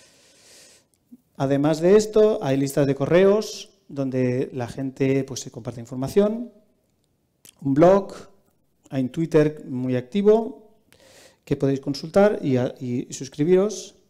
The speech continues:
De cara a, a integradores, eh, eh, desarrolladores, ¿qué beneficios? ¿Por qué implicarse? Pues al final, pues, juntos al final hacemos un producto mejor,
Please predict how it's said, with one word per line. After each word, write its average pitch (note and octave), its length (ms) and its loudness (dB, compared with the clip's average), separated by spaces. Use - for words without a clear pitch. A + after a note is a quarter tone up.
De E3+ 140 4
cara G#3 260 6
a, G3+ 420 4
a F#3 60 4
integradores, F3 880 2
eh, B2 720 0
eh, A#2 420 -8
desarrolladores, C3+ 1300 -2
¿qué E3+ 120 2
beneficios? D3+ 640 -2
¿Por C#3+ 140 -4
qué E3 80 0
implicarse? D3 680 -4
Pues B2 680 -2
al C#3 140 -6
final, D3+ 380 -2
pues, C3 420 -6
juntos G3 420 0
al D#3+ 80 0
final D#3 200 0
hacemos E3 360 -2
un D3+ 100 -4
producto C#3+ 520 -2
mejor, G#3 640 2